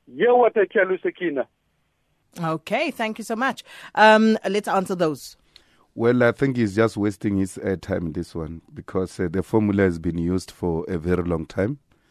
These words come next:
Speaker 3: And, uh, the formula has made the A N C to be what it is,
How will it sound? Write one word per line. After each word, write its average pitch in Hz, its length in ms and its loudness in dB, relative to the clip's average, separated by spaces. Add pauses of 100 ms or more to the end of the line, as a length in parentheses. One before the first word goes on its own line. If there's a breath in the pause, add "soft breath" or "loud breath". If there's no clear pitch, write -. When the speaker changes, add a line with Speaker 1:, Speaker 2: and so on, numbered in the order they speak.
(420)
Speaker 3:
And, 90 340 0
uh, 90 800 -2
the 98 140 -6
formula 113 400 2
has 92 160 -2
made 107 220 2
the 98 140 -2
A 104 140 2
N 95 80 0
C 98 160 -6
to 90 140 -8
be 92 120 -2
what 95 220 2
it 90 140 -4
is, 107 260 -4